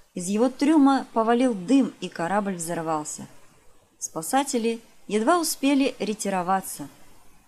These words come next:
Считается, что экипаж и судно погубил перевозимый груз,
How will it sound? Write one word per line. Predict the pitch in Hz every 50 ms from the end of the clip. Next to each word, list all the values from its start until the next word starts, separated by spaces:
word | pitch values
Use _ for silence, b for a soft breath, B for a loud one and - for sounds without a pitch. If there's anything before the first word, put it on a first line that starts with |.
| _
Считается, | - - - 196 185 - 240 247 247 - 233
что | 208 - - 214 208
экипаж | 208 - - 214 - 226 226 -
и | 233 214
судно | - - 320 330 269 233 196
погубил | - 170 170 170 185 185 247 302 311 302 B B B B B B B B
перевозимый | - 240 262 262 247 277 262 247 277 277 269 285 277
груз, | 233 233 202 165 147 - - -